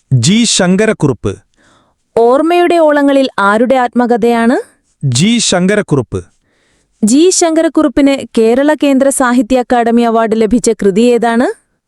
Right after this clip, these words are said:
Speaker 1: വിശ്വദർശനം.
Speaker 2: ജി ശങ്കരക്കുറുപ്പിന് ജ്ഞാനപീഠം അവാർഡ് ലഭിച്ച കൃതി ഏതാണ്?
Speaker 1: ഓടക്കുഴൽ.
Speaker 2: ലോക്സഭാ തെരഞ്ഞെടുപ്പിന് ജയിച്ച മലയാള ജ്ഞാനപീഠ ജേതാവ് ആരാണ്?
Speaker 1: എസ് കെ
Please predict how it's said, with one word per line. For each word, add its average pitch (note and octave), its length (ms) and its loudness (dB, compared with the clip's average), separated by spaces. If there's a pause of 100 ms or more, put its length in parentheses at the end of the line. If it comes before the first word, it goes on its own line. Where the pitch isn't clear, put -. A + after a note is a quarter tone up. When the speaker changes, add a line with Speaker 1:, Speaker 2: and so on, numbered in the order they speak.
Speaker 1:
വിശ്വദർശനം. C#3 960 -2 (720)
Speaker 2:
ജി C4+ 240 4
ശങ്കരക്കുറുപ്പിന് D#4 840 0
ജ്ഞാനപീഠം B3+ 840 0
അവാർഡ് B3 360 0
ലഭിച്ച A3+ 280 0
കൃതി G3+ 300 -2
ഏതാണ്? B3 440 0 (480)
Speaker 1:
ഓടക്കുഴൽ. D#3 720 0 (680)
Speaker 2:
ലോക്സഭാ E4 720 0
തെരഞ്ഞെടുപ്പിന് C#4 560 2
ജയിച്ച A3+ 400 0 (220)
മലയാള A#3 420 0
ജ്ഞാനപീഠ A#3 640 0
ജേതാവ് A3 580 0
ആരാണ്? G#3+ 500 0 (540)
Speaker 1:
എസ് - 220 -2 (100)
കെ B3 120 0